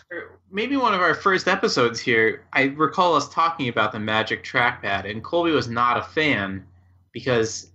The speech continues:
your mom had a Magic Trackpad and you said it was hot garbage.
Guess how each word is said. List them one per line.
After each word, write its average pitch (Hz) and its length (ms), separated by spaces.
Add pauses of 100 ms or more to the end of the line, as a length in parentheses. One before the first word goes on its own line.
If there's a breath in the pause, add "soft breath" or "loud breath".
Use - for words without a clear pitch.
your 131 260
mom 120 440
had 202 180
a 202 80
Magic 202 420
Trackpad 208 680
and 139 240
you 143 100
said 156 240
it 151 40
was 147 160
hot 151 300
garbage. 160 680